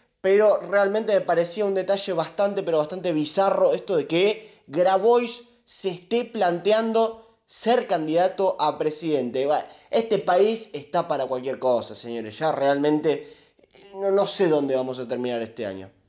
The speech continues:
Si te gusta este tipo de videos, si te interesa saber noticias sobre la política, sobre el liberalismo,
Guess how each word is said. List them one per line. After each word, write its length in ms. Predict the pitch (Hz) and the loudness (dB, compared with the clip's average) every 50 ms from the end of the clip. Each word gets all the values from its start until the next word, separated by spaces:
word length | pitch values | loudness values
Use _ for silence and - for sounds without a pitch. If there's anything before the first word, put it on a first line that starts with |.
| _ _ _ _ | _ _ _ _
Si 180 | - - 170 170 | -8 -8 -6 -4
te 120 | 165 175 | 0 2
gusta 580 | 175 185 190 185 - - 196 185 180 180 175 - | 4 4 4 2 0 -2 -2 0 0 0 0 -2
este 280 | - 170 170 - - 160 | -4 -10 -10 -10 -16 -16
tipo 300 | - 180 170 - 165 156 | -16 -16 -12 -4 -2 -2
de 60 | 151 | 0
videos, 280 | 160 175 196 202 180 - | 2 2 2 0 0 -4
si 100 | - 147 | -8 -8
te 80 | 160 | -6
interesa 440 | 151 147 143 165 170 175 170 - 165 | -6 -6 -4 -4 -4 -2 -2 -4 -6
saber 560 | 156 - - 147 143 156 165 170 175 175 175 - - - - _ _ | -6 -4 -4 -2 2 2 4 4 2 0 -2 -6 -14 -20 -20 _ _
noticias 440 | - 147 147 147 185 175 165 170 151 | -8 -8 -8 -6 -6 -6 -6 -6 -6
sobre 220 | - - 180 175 160 | -4 -2 0 2 2
la 140 | 156 143 | 2 2
política, 400 | - 165 175 170 151 160 147 156 143 | 0 -4 -4 -4 -6 -4 -4 -4 -4
sobre 220 | - - 175 170 | -2 -4 -2 -2
el 60 | 160 | -2
liberalismo, 720 | 151 143 147 147 156 170 190 175 175 180 180 180 - - | 0 0 -2 -2 -2 -2 -2 -2 0 0 0 0 0 -2